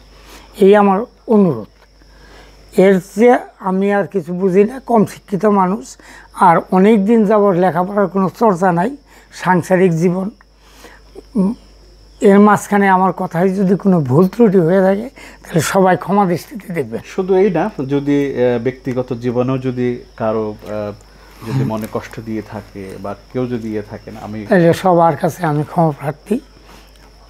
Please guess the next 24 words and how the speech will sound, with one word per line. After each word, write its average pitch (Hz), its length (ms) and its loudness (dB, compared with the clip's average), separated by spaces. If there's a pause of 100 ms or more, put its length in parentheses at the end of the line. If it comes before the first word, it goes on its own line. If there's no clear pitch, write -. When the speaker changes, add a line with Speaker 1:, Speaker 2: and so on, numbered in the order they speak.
(100)
Speaker 1:
আল্লাহর 156 280 4
হস্তে 170 200 -4
মাফ 175 260 4
করে 165 140 -2
দেন। 185 160 -2
কয়দিন 170 420 0
হায়াত 175 460 -4
আছে, 196 300 -8 (640)
যেমন 170 220 4
একটা 170 300 0
কথা 170 300 0
আছে, 147 340 -4 (680)
"জাগলে 180 400 2
সকাল, 170 380 -6 (500)
না 175 140 0
জাগলে 156 300 0
পরকাল।" 175 480 -6 (880)
ঘুম 180 240 6
আসলাম, 185 480 0 (680)
জাগলাম 185 420 2
সকাল, 185 400 -2 (960)
জাগলাম 175 400 2
না 175 100 -2
পরকাল। - 500 -10